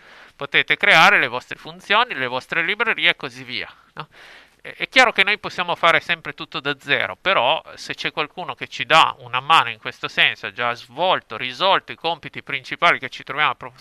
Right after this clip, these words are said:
affrontare un'applicazione web, è meglio, eh. Eh, poi c'è tutta la questione della gestione degli eventi, che di nuovo è un po' peculiare per certi, ehm, elementi nel dom e così via.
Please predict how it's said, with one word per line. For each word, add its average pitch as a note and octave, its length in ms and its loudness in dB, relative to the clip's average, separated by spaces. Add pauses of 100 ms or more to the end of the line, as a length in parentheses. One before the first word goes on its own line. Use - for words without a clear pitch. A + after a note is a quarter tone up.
affrontare C#3 420 -2
un'applicazione D3 540 -8
web, A#2 220 -2
è B2 100 -10
meglio, A2 500 -10 (100)
eh. D#3+ 120 -18 (1040)
Eh, E3+ 320 4
poi B3 120 2
c'è - 160 -6
tutta - 180 -2
la E3+ 80 4
questione F3 340 -4
della C3+ 140 2
gestione C#3+ 420 -2
degli C#3+ 200 -6
eventi, G3 320 -2
che D3 120 -8
di F3 140 -4
nuovo E3+ 640 0
è - 100 -8
un E3 160 -6
po' E3 140 -6
peculiare E3 680 4
per - 180 -8
certi, C3+ 760 -4
ehm, B2+ 640 -10
elementi C#3 580 -2
nel B2+ 220 -6
dom D3 280 0
e C3+ 40 -6
così F#3+ 260 -8
via. B3+ 220 2